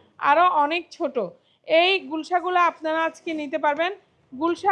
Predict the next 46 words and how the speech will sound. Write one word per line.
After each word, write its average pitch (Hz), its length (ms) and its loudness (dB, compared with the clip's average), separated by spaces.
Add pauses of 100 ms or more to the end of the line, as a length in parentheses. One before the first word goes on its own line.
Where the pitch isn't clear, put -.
আমাদের 339 300 -2
কাছে 311 200 0 (160)
আছে 302 200 -4 (200)
এখন, 330 240 -4 (400)
আমরা 285 160 -2 (100)
চার 311 160 6 (100)
কেজি 359 220 -4 (200)
আমরা 294 240 -4
লাইভে 285 240 2 (100)
বিক্রি 302 280 -10
করতে 294 240 -6
পারবো, 285 240 0
এই 370 120 -8
চার 262 200 2
কেজি 262 160 -8 (100)
আপনারা 269 240 -6 (160)
নিতে 254 220 -6
পারবেন। 180 240 -10 (460)
হাফ 330 220 -2
কেজি 392 240 -2
করেও 392 280 -4
নিতে 269 220 -4
পারবেন, 202 240 -6 (420)
হাফ 294 240 0
হাফ 339 220 -2
করেও 359 200 -2 (100)
নিতে 330 220 -6
পারবেন, 330 280 -4 (160)
আর 285 80 2 (140)
অথবা 320 260 -2 (500)
যদি 311 220 -6
মনে 320 220 -2
করেন 320 180 4 (100)
যে 339 120 6
না, 320 100 4
আমি 311 160 0
এক 302 140 -8
কেজি 349 180 -2 (100)
নিব, 311 120 -4 (220)
কারণ 294 240 2
এ-, 302 80 -6 (100)
এগুলা 311 200 0 (100)
রেগুলার 311 320 0 (120)
আসে 294 260 -8
না। 320 60 -4 (400)
দেখেন 294 220 -2